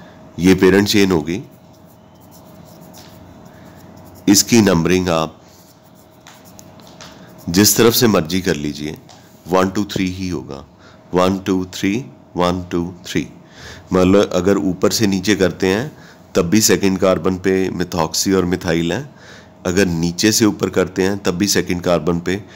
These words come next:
methoxy और मिथाइल है। तो इसका मतलब इसमें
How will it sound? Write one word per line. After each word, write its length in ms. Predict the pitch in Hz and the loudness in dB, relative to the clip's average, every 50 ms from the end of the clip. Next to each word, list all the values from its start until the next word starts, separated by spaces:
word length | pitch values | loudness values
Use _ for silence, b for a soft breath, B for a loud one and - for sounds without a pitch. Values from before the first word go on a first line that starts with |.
| B B B - 90 | B B B -8 -8
methoxy 500 | 90 - 98 87 82 - - - 95 90 | -6 -2 -2 -2 -2 -2 -4 -2 -2 -2
और 380 | 85 85 85 92 - - - - | -2 -2 -4 -8 -14 -20 -14 -12
मिथाइल 420 | - 82 - 82 73 65 65 65 - | -12 -12 -10 -10 -10 -10 -10 -12 -14
है। 140 | - - - - - - - - - - - - B B B B B B B B B B B B - | -16 -16 -18 -20 -20 -20 -20 -20 -20 -20 -20 -20 B B B B B B B B B B B B 2
तो 340 | - 104 101 98 95 95 - | 4 6 8 8 8 6 6
इसका 280 | - 87 90 - - 107 | 2 0 0 0 0 2
मतलब 300 | 98 98 95 101 104 101 | 2 2 2 4 4 4
इसमें 680 | 98 92 - - 101 101 101 101 101 101 101 98 101 | 2 2 0 -2 0 2 2 4 4 2 0 -2 -6